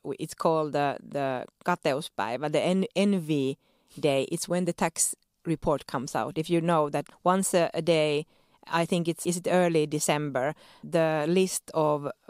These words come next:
people who, uh, earned over hundred K is public. And, and somehow that is the epitome of the envious. And I think if we could lose that, if we could actually see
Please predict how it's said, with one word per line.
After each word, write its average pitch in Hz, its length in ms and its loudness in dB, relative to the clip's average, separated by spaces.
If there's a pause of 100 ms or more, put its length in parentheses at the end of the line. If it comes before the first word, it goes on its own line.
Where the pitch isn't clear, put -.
(280)
people 151 680 2
who, 147 240 2 (300)
uh, 143 160 -8
earned 160 440 2
over 147 300 0
hundred 151 400 0
K 151 380 -2 (380)
is 156 180 0
public. 147 500 0 (800)
And, 160 300 0 (400)
and 160 220 -2
somehow 175 800 2
that 175 260 2
is 160 340 -2 (200)
the 139 460 -2 (280)
epitome 165 540 2
of 143 160 0 (300)
the 175 180 6
envious. 180 520 0
And 180 140 0
I - 20 0
think 202 220 2
if 196 160 2
we 202 120 4
could 196 220 2
lose 220 480 4
that, - 380 0 (380)
if 185 100 2
we 220 80 4
could 214 140 2
actually 220 440 0
see 175 520 -2